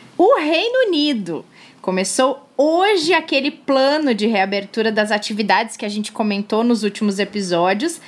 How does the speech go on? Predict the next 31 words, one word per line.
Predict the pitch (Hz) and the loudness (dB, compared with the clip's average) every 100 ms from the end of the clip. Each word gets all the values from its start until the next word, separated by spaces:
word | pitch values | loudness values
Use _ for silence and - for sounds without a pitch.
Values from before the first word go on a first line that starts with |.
| - | -6
atividades | 165 175 214 202 208 208 | -6 -4 -6 0 0 2
não | 226 226 254 302 | -2 2 2 0
essenciais, | 311 - 254 - - 214 220 226 226 220 | 0 -2 -2 -2 0 2 4 2 -2 -6
relaxamento | 190 202 190 208 220 208 220 294 320 | -6 -4 -4 -4 -4 0 0 0 -2
do | 254 | -2
lockdown, | 247 226 220 190 190 196 214 240 - - - - | -2 -2 -2 0 0 0 0 -2 -10 -20 -20 -8
e | - 294 | 0 0
foram | - 302 370 - _ | 2 0 0 -10 _
três | - 330 403 453 294 | -2 0 0 0 2
meses | 285 262 302 349 285 208 208 196 | 2 2 2 2 0 0 -2 -2
de | 180 254 339 - | 0 0 0 -2
muitas | 214 233 233 247 320 359 339 - 240 202 | 2 4 4 4 2 2 0 -2 -4 -2
restrições | 196 190 - 196 196 208 185 185 | -2 -4 -4 -4 -2 -2 -4 -6
por | - 185 | -6 -2
lá. | 190 147 - - - - - | 0 0 -4 -12 -20 -20 -2
E | 302 | 0
a | 320 | 2
partir | 339 339 359 | 0 0 -4
de | 269 294 | 0 0
hoje | 294 | 0
as | 320 | -2
pessoas | 320 330 - 285 294 | -4 -6 -2 -2 -2
podem | - 269 240 233 | 0 0 2 0
voltar | 226 233 240 240 165 - - | 0 -2 0 0 0 -2 -6
aos | 285 359 - | -6 -6 -4
pubs, | 311 277 269 262 208 | 0 2 2 0 -2
aos | 208 190 | -4 -2
restaurantes, | 185 175 262 269 226 220 214 - | -6 -2 0 2 0 -2 -4 -4
lojas, | 226 233 208 202 202 208 - - | 0 2 2 -2 -8 -10 -14 -2
cabeleireiros, | 285 254 247 214 202 196 202 - - | -2 0 -2 0 0 0 -4 -8 -6
academias, | 285 294 240 220 214 214 220 - | -4 -2 -2 -2 0 0 -2 -8